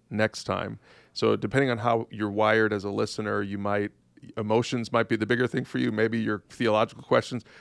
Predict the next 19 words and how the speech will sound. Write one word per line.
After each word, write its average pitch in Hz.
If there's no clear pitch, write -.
We're 135
gonna 143
cover 120
both 110
of 104
those 104
in 101
the 98
next 101
couple 101
of 90
episodes. 98
And 123
then 143
in, 131
in 123
week 123
three 127
of, 104